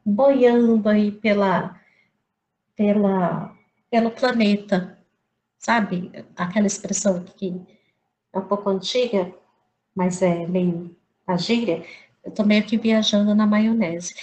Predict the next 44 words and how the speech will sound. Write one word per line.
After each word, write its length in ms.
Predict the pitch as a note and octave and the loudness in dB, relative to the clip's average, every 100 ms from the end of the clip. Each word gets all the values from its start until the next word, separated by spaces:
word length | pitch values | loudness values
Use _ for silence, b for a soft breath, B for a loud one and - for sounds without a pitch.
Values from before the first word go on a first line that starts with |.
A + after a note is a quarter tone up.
| B B | B B
E 80 | A3 | -2
o 80 | A3+ | 0
pior 200 | B3+ B3+ | 0 0
é 80 | |
que 60 | C4 | 0
eu 40 | |
tô 100 | D4 | 0
viajando 460 | C#4 C#4 B3+ B3 A#3 | 2 2 0 0 2
na 140 | A3+ | 2
maionese 600 | A3 A3 A3 G#3 A#3 C4+ | 2 2 2 2 0 0
e 140 | E4 D#4+ | -4 -2
não 160 | G#4+ | 0
sei. 540 | C5+ - C#4+ C4 A#3+ - _ _ | 0 4 4 4 0 -12 _ _
Ainda 160 | G#3+ A#3 | -8 -4
tô 120 | C#4 | 0
me 120 | C4+ | 0
achando, 400 | D4 - D4+ D4+ E4 | 0 2 0 2 2
"Ah, 300 | G#4 G#4 D#4+ | 2 0 0
eu 100 | D#4+ | 0
tô 120 | - | -2
legal, 500 | - - B3 B3 B3 | -2 0 2 2 -2
tô 120 | A3+ | -4
viajando 300 | A#3+ B3 B3 | -4 -2 -6
na 40 | B3 | -4
maionese, 380 | A#3 A3+ A3+ | -4 -2 -4
mas 100 | A#3+ | -6
sou 140 | A#3+ C4+ | -6 -4
legal." 360 | D4 A3 E3+ - B B B | -4 -2 -4 -6 B B B
Mas 120 | C4+ C4+ | -6 -2
eu 100 | C4 | 2
preciso 380 | C4+ - B3+ | 4 4 2
saber. 520 | - C#4 C#4 E3 E3+ F3+ B B B _ _ _ - | -2 -6 -4 -4 -4 -6 B B B _ _ _ 2
É, 400 | G3+ G3+ G3 A3 | 4 6 4 2
e 140 | A#3+ | 4
o 100 | C4+ | 4
engraçado 600 | B3 A3 G#3+ - B3+ A#3+ | 2 2 0 -2 -4 -2
é 60 | A3 | -2
que, 120 | - | -2
assim, 600 | A#3 - A#3+ A3 G3 G3 - _ _ _ _ _ _ _ _ | -2 -2 -2 -4 -6 -10 -18 _ _ _ _ _ _ _ _
ler 380 | G#3+ A#3+ D4 E4 | 2 6 6 4
nunca 340 | D4+ D#4 F#4 F#4+ | 2 2 2 2
é 100 | E4+ | 4
demais, 580 | D#4 F4+ D#4 F#3 E3 - | 2 0 0 -2 -4 -2
né? 200 | F#3+ G#3 | 0 0